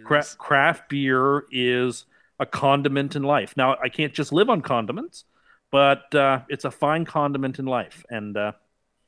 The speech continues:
Speaker 1: it, it makes things better.
Speaker 2: This, uh,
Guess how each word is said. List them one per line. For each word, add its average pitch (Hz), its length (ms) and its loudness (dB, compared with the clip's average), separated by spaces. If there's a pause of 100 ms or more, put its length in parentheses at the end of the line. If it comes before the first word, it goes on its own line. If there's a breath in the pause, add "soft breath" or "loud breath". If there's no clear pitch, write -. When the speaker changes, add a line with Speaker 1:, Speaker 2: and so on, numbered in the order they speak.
(260)
Speaker 1:
it, 135 320 -4
it 127 120 -4
makes 123 240 -8
things 131 180 -6
better. 101 300 -4 (440)
Speaker 2:
This, 175 380 -4
uh, 151 460 2